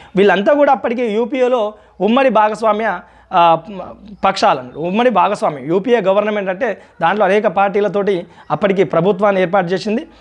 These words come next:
అప్పటికి ప్రధానమంత్రిగా మన్మోహన్ సింగ్ ఉండడం జరిగింది. ఇది ఈ ప్రణబ్ ముఖర్జీ కమిటీకి సంబంధించింది. అయితే ఇది ఎనిమిది వారాల్లో నివేదిక ఇవ్వాలని టార్గెట్ పెట్టుకుంది. ఎనిమిది వారాల్లో మాత్రమే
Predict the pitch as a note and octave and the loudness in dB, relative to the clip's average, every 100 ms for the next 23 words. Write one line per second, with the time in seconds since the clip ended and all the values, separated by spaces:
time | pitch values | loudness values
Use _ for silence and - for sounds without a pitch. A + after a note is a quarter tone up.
0 | - D#3+ - A3+ F3 E3+ G#3+ A#3+ A#3 A3+ | -8 -6 0 0 2 0 2 2 2 2
1 | G3+ F#3 G#3+ A3 A#3 G3+ F#3+ F#3+ F#3 E3+ | 0 0 0 0 -2 -2 0 0 -2 -4
2 | - _ F3 E3+ G3 A3 E4 - _ - | -14 _ -2 0 2 0 -4 -12 _ 0
3 | A3 D4 B3 B3 - _ _ _ _ _ | 2 4 2 -2 -16 _ _ _ _ _
4 | - G#3 A#3 A3+ G#3+ C4 C4 B3+ G#3+ G#3 | -8 0 2 2 2 2 2 0 -2 -2
5 | G3+ G3+ G3 D#3+ C3 B2+ F3+ C#4 E4 A#3 | -2 0 -2 -2 -6 -4 0 2 2 0
6 | A3+ G#3 B3+ G3 A#3 D4+ D#4 C#4+ C4 B3+ | 0 0 2 2 2 2 2 2 2 2
7 | A#3+ B3 B3 A#3 - _ - F3+ A#3 D4 | 0 0 -2 -4 -10 _ -6 -2 2 2
8 | D4 B3+ A3+ G#3+ G#3 A3 G3 F3+ G3+ F#3+ | 2 0 2 2 2 0 -2 -2 -6 -8
9 | - C3 B2 D#3 G#3+ B3 A#3 G3 F#3 F#3 | -10 -16 -4 0 2 2 4 4 4 2
10 | F3+ E3+ D#3+ F3+ C#4+ | 0 -4 -6 -4 -6